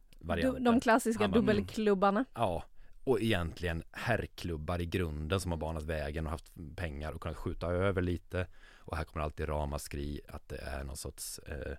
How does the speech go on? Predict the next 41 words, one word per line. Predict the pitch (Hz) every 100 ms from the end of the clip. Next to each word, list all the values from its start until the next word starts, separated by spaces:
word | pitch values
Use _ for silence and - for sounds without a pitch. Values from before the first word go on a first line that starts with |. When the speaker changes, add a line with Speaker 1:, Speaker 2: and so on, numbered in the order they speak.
| - - - -
Speaker 1:
välgörenhet | 87 82 73 76 76 78 90 90 -
för |
damerna | 82 80 78 76 90
som | 87
inte | 76
står | - -
på | 76
egna | 71 71
ben. | 95 98 98 101 92 - - -
Eh, | -
hej | - 95
Frans | - 87 85
Brorsson, | 92 - 95
vad | 87
tycker | -
du | 85
om |
det? | 87 90 - - - -
Och | 90
det, | 92 87 76 -
så | 87 117
är | 98 90 82
det, | 82
det | 85 92
tycker | 87 - 92
många. | 87 80 73 - - - - - - -
Det | - 98
tror | 98 87
inte | 78
jag | 76
det | 73
är, | 95 87 65 - -
utan | 87
det | 85
här | 85
är | 78
någon | 78
sorts | - -
investering | 85 78 - - 104 82 82
fortfarande | - - 80 69 76
i, | 78 73